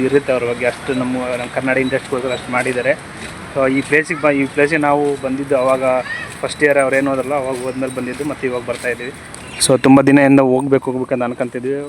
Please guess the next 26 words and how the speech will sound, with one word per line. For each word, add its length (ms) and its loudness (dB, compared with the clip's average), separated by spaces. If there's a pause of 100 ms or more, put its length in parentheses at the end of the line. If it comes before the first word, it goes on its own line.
(140)
but 100 -12 (100)
ಬರೋಕ್ಕಾಗ್ತಿರ್ಲಿಲ್ಲ. 760 2
ಈ 140 8
ಎಷ್ಟೋ 180 4 (140)
ಸಾರಿ 180 4 (120)
ಈ 100 6
ರೋಡಿಂದ 380 -2
ಹೋಗಿದ್ವಿ, 400 0 (560)
but 160 -14
ಹೋ-, 200 -8 (400)
ಬರೋಕ್ಕಾಗಿರಲಿಲ್ಲ. 580 -2 (120)
ಇವತ್ತು 300 -2 (840)
ಅದೇನಂದ್ರೆ 460 0
ಕಾಲ 120 0 (120)
ಕೂಡಿ 180 -2
ಬಂದಮೇಲೆ 260 -4 (220)
ಅದು 180 -4
ಅವರೇ 240 0
ಕರ್ಸ್ಕೊತಾರೆ 460 -4
ಅಂತ 120 -10
ಹೇಳ್ತಾರಲ್ಲ, 380 -4
ಅದೇ 140 -2 (100)
ಥರನೇ. 300 -4 (420)
So 80 -6 (240)
ನಾವು 120 2 (100)
ಇವತ್ತು 260 0